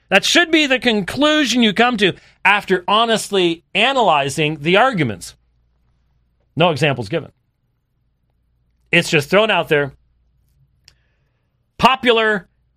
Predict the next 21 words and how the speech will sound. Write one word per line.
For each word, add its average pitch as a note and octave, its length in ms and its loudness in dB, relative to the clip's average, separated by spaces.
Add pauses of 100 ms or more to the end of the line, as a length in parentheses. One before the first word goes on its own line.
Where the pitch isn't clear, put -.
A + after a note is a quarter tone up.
(140)
angry B3+ 420 2
rant. E3 580 -2 (1700)
Aquinas G3 560 0
is D#3+ 120 2
not F3+ 180 2
only F3+ 220 -2
irrelevant F3+ 520 2
to D3+ 80 -4
Protestantism, E3 720 -2
but C#3 160 0
dangerous, F3+ 520 0
threatening E3+ 460 -2
everything F#3+ 340 0
the E3 60 0
Reformation D#3 500 0
stood B2+ 220 -4
for. - 160 -20 (1120)
Okay? - 220 -18 (220)
Who F#3 80 -6
said F3+ 240 -2
it? F2+ 140 -14